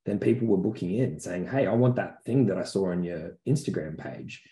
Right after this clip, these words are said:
A-, and the more you do that, the more you build it up. And so for, for us, like, you know, at the moment, I'm running the Instagram page myself, which hurts my brain. And I'm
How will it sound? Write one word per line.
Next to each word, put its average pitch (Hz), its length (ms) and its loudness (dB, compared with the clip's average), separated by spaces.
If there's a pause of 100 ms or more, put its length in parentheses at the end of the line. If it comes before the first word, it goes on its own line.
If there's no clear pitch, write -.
(560)
A-, 101 500 -2
and 110 180 4
the 101 60 6
more 113 200 6
you 98 120 2
do 98 220 2
that, 95 300 -4
the 92 40 -4
more 95 240 0
you 87 140 -2
build 95 280 -2
it 82 100 -4
up. 95 220 -6
And 90 380 -2 (380)
so 101 680 2 (200)
for, 107 500 2
for 104 380 2 (100)
us, - 240 -6
like, 82 380 -8 (720)
you 82 80 -8
know, 80 260 -8 (160)
at 120 220 -6
the 143 80 4
moment, 98 300 0
I'm 95 140 0
running 95 220 0
the 90 80 2
Instagram 85 440 -6
page 82 200 -4
myself, - 440 -4
which - 260 -8
hurts 95 320 -6
my - 100 -8
brain. 85 560 -4
And 82 100 -8
I'm 82 260 -10